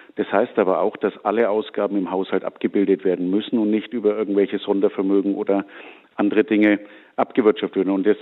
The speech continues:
ähm, Sondervermögen Bundeswehr zeigt ja genau,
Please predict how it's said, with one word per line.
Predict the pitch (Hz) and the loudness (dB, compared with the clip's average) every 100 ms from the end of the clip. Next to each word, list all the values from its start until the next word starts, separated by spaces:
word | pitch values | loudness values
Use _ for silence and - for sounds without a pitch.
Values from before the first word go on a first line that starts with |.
| - - | -8 -6
ähm, | 110 98 95 120 - | -2 -2 -4 -10 -6
Sondervermögen | - 175 135 107 98 92 | -4 -2 0 0 0 0
Bundeswehr | 90 135 160 107 101 92 | -2 -2 -2 -4 -4 -4
zeigt | - 107 - | -2 -4 0
ja | 117 | -2
genau, | 113 104 104 123 | 0 0 0 -2